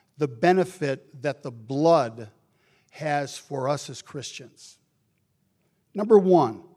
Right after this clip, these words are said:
propitiation, to remove God's righteous wrath. Romans three and twenty-five says, "Whom God set forth as a propitiation by his blood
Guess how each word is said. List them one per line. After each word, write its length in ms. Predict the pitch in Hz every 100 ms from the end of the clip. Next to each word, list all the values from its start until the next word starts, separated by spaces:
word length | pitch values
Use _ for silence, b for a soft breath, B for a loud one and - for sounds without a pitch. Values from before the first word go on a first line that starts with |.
| _ _ _ _ _ _ _ _ _ _ _ _ _
propitiation, 1000 | 180 160 202 - 185 160 147 139 - 113 _ _ _ _ _ _ _ _ _ _ -
to 100 | 143
remove 520 | 147 160 202 202 143
God's 580 | 165 160 165 147 - - _ _ _ _ 127
righteous 600 | 131 156 156 160 131 - 127
wrath. 560 | 131 123 110 - _ _ _ _ _ _ _ b b b b
Romans 440 | 151 208 220 190 -
three 240 | 202 208
and 120 | 185
twenty-five 600 | 185 185 175 175 170 160
says, 420 | - 160 147 135 - b b
"Whom 260 | - 180 170
God 360 | 160 185 240 -
set 460 | - 214 220 220
forth 560 | _ - 170 123 120 - _ _ _ _ _ -
as 180 | 156 139
a 80 | 143
propitiation 1300 | - 147 - 214 - 185 165 147 139 - 139 120 113
by 180 | - 135
his 220 | 123 131
blood 640 | - - 156 156 117 110